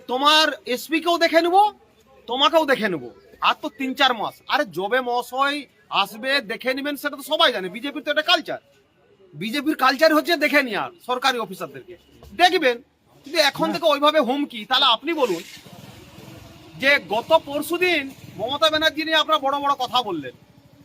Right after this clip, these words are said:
তাহলে আজকের ডেটে শুভেন্দু অধিকারী মহাশয় একটা থানায় বসে সরকারি অফিসারকে বলছে যে, "আপনাকে আপনার এসপি কে দেখে নেবো"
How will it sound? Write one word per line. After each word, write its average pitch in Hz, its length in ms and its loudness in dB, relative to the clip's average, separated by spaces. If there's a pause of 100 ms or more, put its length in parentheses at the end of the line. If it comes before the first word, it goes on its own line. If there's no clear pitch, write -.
(320)
তাহলে 247 220 0
আজকের 254 600 2
ডেটে 247 320 0 (1700)
শুভেন্দু 370 500 0
অধিকারী 262 460 2
মহাশয় 220 640 -2
একটা 294 240 -4 (140)
থানায় 330 320 2
বসে 262 300 -4
সরকারি 277 520 -2
অফিসারকে 240 480 -6
বলছে 254 560 0 (320)
যে, 208 60 -6
"আপনাকে 320 520 -2
আপনার 302 360 -4
এসপি 269 260 -10
কে 277 140 -6
দেখে 240 200 -8
নেবো" 196 220 -8